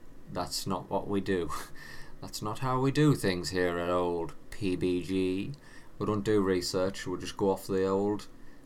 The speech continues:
memory box, off the old, the old thinky box, the old think tank. Um, O G,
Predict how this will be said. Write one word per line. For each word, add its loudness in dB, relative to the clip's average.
memory 2
box, -2
off -6
the 2
old, 2
the 0
old 0
thinky 0
box, -2
the -2
old 2
think 0
tank. -2
Um, 2
O 4
G, 2